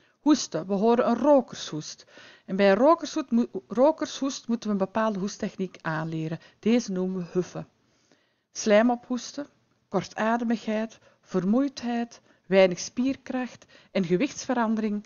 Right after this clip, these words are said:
zijn andere sympto-, symptomen van C O P D. Preventie: niet roken en ook niet meer roken.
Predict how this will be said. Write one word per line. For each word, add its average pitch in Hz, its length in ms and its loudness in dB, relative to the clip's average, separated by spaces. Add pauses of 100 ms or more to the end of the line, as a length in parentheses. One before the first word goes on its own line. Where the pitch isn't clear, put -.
(140)
zijn 190 300 4
andere 160 300 -8
sympto-, 170 540 -6
symptomen 175 600 -4
van 175 160 -4 (100)
C 180 140 -4
O 170 80 -6
P - 100 -18
D. 175 180 -8 (1200)
Preventie: 208 800 4 (180)
niet 349 260 4
roken 262 440 2
en 185 140 0
ook 220 140 -2
niet 254 220 4
meer 170 280 0
roken. 165 460 -4